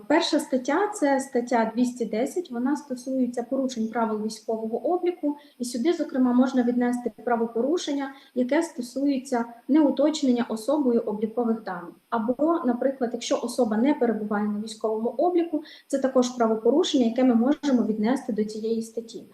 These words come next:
Що стосується іншої статті, е, двісті десять прим. один, то сюди ми можемо віднести правопорушення, наприклад, таке, як неявка особи по повістці. Е, взагалі, е, щодо цих статей двісті десять, двісті десять прим. один,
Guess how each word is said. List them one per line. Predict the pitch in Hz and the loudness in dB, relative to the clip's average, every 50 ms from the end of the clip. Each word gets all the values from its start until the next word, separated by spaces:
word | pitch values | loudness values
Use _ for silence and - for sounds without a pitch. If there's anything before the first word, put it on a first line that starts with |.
| _ - - | _ -16 -12
Що | - - - 311 311 | -10 -4 -2 0 0
стосується | 302 311 - 285 285 - 285 277 277 269 269 240 | 0 0 0 0 2 4 4 4 4 4 4 2
іншої | - - 302 349 349 - - 320 302 302 | 4 4 4 4 4 4 4 4 4 4
статті, | 311 - - 277 262 262 - 285 277 269 262 | 2 0 -2 -2 -2 -2 0 0 0 2 2
е, | - 269 247 - - 226 220 220 214 | 0 0 0 2 2 2 2 2 2
двісті | 220 262 - - - | 0 0 -2 -2 -2
десять | 247 262 262 262 - 240 233 - | 0 0 0 0 -2 -6 -4 -2
прим. | - 247 247 | -2 0 0
один, | 247 226 214 233 226 233 226 - - 208 - | 2 2 2 2 2 0 0 -4 -8 -8 -6
то | - 254 | -6 -6
сюди | - - 240 339 330 | -6 -6 -4 -2 0
ми | 302 | 2
можемо | 269 254 247 247 247 247 233 | 2 2 2 0 0 -2 -2
віднести | 220 233 226 - 240 247 247 240 240 - | -4 -4 -4 -4 -4 -4 -4 -6 -10 -4
правопорушення, | - 233 233 233 233 - - 254 269 294 349 349 - - 311 302 302 294 294 - - - - - - | -2 0 0 0 0 0 0 2 2 2 0 0 2 4 4 6 6 4 2 -2 -8 -16 -18 -2 2
наприклад, | 254 247 262 254 277 - - 254 240 247 | 2 4 4 4 2 2 4 2 2 2
таке, | - 247 247 254 302 311 349 320 | 0 -2 0 0 0 -2 -2 -2
як | - 269 262 - | -2 -2 0 2
неявка | 240 226 233 254 294 285 - 247 | 2 2 2 2 0 0 0 0
особи | 226 220 226 - 247 247 247 240 | 0 0 0 0 2 2 2 2
по | 233 - 240 233 | 2 2 0 0
повістці. | - 226 208 208 214 220 - - _ - - - _ _ - 240 | 0 -2 -2 -2 -4 -8 -10 -14 _ -20 -20 -20 _ _ -6 -4
Е, | 226 220 220 220 | -2 -2 -2 0
взагалі, | 226 220 247 262 254 262 254 269 302 370 392 - - - - | 0 2 2 2 2 2 0 2 0 0 0 -4 -8 -10 -8
е, | 254 240 233 226 233 | -6 -2 -2 -2 -2
щодо | 226 - - - 262 254 226 233 | -2 -4 -2 -2 0 2 2 0
цих | 233 - - 254 254 | 0 0 -2 -2 -2
статей | - - 226 233 - 277 302 349 339 | -4 -6 -8 -6 -2 -2 0 0 0
двісті | 262 220 233 226 - - 226 | 0 0 -2 -2 -4 -4 -2
десять, | 226 247 311 302 - 233 208 | -2 0 -2 -2 -4 -6 -8
двісті | 214 226 - - 226 | -8 -10 -10 -8 -4
десять | 214 233 233 - - - - | -2 -2 -4 -4 -8 -14 -10
прим. | - 233 226 226 | -6 -4 -2 -2
один, | 214 214 214 247 294 339 359 | -2 -2 -2 0 0 0 0